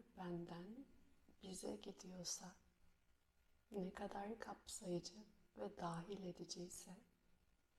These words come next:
o kadar gerçekleşmesi daha mümkün. Söylediğin o olumlu niyeti sen ve çevrendeki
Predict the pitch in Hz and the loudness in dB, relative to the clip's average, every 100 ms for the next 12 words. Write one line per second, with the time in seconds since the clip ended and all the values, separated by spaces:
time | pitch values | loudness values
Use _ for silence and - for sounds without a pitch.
0 | - - - 233 - 226 196 208 202 180 | -20 -12 0 0 2 2 4 4 2 0
1 | 175 - 175 - 170 - 180 170 - - | 0 0 0 2 2 4 4 2 -2 -4
2 | 220 269 - - 175 185 170 160 160 - | -4 -6 -10 -6 -4 0 2 2 0 -6
3 | 190 - - - - - _ - - - | -14 -18 -20 -20 -20 -20 _ -20 -20 -20
4 | - - - - - - - - - 220 | -20 -20 -20 -20 -20 -20 -16 -2 2 6
5 | 190 185 185 196 185 196 233 - - - | 8 8 6 6 6 6 2 -4 -14 -20
6 | - - - - 180 175 175 180 170 165 | -12 -6 -2 6 8 10 10 10 8 6
7 | 160 160 - 160 - - - - - - | 2 0 -6 -10 -12 -20 -20 -20 -20 -20
8 | - _ - - 208 202 226 - - - | -20 _ -8 -6 -2 0 0 -2 -18 -20
9 | - - _ _ _ _ - - - _ | -20 -20 _ _ _ _ -20 -20 -20 _
10 | _ - 220 214 - 180 170 165 160 156 | _ -8 -2 0 4 6 6 6 6 6
11 | 160 - 175 | 2 -4 -10